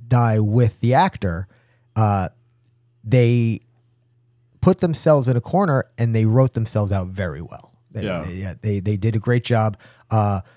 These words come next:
Speaker 1: not, won't get into spoilers, but, uh, really enjoyed, uh, Letitia Wright's performance. Um, um, the star of the show, though, by a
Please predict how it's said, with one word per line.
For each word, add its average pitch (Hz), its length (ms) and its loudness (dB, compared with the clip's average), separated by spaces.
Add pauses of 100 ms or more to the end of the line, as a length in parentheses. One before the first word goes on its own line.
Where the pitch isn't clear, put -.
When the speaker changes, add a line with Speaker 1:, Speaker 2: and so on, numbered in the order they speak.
(180)
Speaker 1:
not, 139 200 4
won't 147 180 4
get 151 120 2
into 123 180 0
spoilers, 120 560 2
but, 101 320 -2
uh, 98 320 -2
really 127 480 2
enjoyed, 110 460 0
uh, 107 200 -2
Letitia 107 420 -2
Wright's 127 260 2
performance. 120 720 -2 (360)
Um, 98 600 -2 (180)
um, 92 640 -4 (760)
the 110 420 0
star 156 520 4
of 101 180 -4
the 104 80 -2
show, 95 540 0
though, 87 320 -2
by 104 640 -4
a 95 420 -6